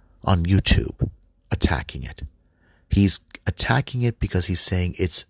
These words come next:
I mean, first of all, Scott Hahn supports the show. A convert from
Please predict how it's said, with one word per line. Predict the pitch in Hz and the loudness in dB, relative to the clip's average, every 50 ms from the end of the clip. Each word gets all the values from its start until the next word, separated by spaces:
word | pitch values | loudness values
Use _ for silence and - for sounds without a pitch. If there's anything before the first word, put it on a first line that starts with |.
| _ _ _ _ _ - _ - | _ _ _ _ _ -8 _ -2
I | |
mean, | 101 104 92 | -2 -2 -2
first | 80 - - 160 - | -2 -2 -2 -2 -2
of | - | -4
all, | 76 | -4
Scott | - - - - 139 131 117 | -2 -2 -2 -2 -4 -6 -8
Hahn | 92 - 113 107 117 98 87 | -10 -10 -8 -8 -8 -6 -4
supports | - - - - - 80 73 - - - | -6 -6 -6 -8 -10 -10 -8 -6 -8 -6
the | - | -2
show. | - - - - - - - - _ _ _ _ _ _ _ _ _ _ _ _ _ _ _ _ _ _ _ _ _ _ _ _ _ _ _ | -2 -2 -2 -2 -6 -10 -16 -20 _ _ _ _ _ _ _ _ _ _ _ _ _ _ _ _ _ _ _ _ _ _ _ _ _ _ _
A | - - | -6 -4
convert | - - - 117 123 113 101 - 107 95 - | -4 -4 0 0 0 0 0 0 -2 -2 -2
from | - - 78 78 78 73 69 | -4 -6 -6 -4 -6 -8 -10